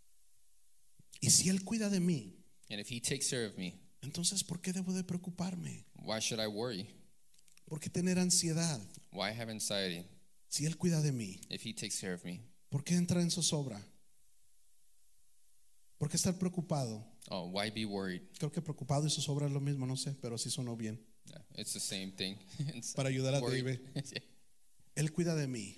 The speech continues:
Speaker 2: So he takes care of me.
Speaker 1: En todo momento él cuida de mí.
Speaker 2: At every moment he takes care of me.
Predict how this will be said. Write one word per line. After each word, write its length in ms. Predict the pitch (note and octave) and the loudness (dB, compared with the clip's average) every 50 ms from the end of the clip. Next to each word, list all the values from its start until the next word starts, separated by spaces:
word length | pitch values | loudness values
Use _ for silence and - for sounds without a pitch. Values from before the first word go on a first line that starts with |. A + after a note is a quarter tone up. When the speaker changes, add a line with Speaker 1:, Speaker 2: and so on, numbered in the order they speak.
| - - - - - - | -16 -18 -18 -16 -10 -4
Speaker 2:
So 120 | - A2+ | -2 0
he 160 | G#2 A2+ A2+ | 0 0 0
takes 280 | A2 - B2+ A#2+ A#2 - | -2 -2 -2 -2 -2 -2
care 220 | - A2+ G#2 G2 | 0 0 0 0
of 80 | G2+ G2+ | 0 -2
me. 120 | G2+ G2 | -2 0
Speaker 1:
En 140 | D3+ D#3 D3 | 2 2 2
todo 260 | - - A#3 A#3+ B3+ B3 | 4 2 2 2 2 2
momento 420 | A#3+ A#3 A3 G#3 G3+ F#3+ G3 G3+ | 2 4 4 6 4 4 4 2
él 80 | F3+ - | 0 2
cuida 240 | - F3 E3 E3+ | 2 4 4 4
de 80 | D#3+ D#3 | 4 4
mí. 320 | C#3+ C3+ A#2 G#2+ G#2 G2+ - - | 2 0 -2 -4 -6 -8 -10 -8
Speaker 2:
At 160 | - F#2+ F#2+ - - - | -6 -6 -6 -6 -10 -8
every 260 | - F#2+ A2 C3+ C3+ C3+ | -4 -2 -2 0 0 0
moment 340 | C3 B2+ B2+ A#2+ A#2 G#2+ G#2 | 0 0 0 0 -2 -2 -4
he 40 | A2+ | -4
takes 240 | - - A2+ - - | -4 -4 -4 -2 -2
care 180 | - F#2+ F#2 F#2 | -2 -2 -2 -2
of 80 | F#2 | -4
me. 140 | F#2 F#2 F#2 | -6 -8 -8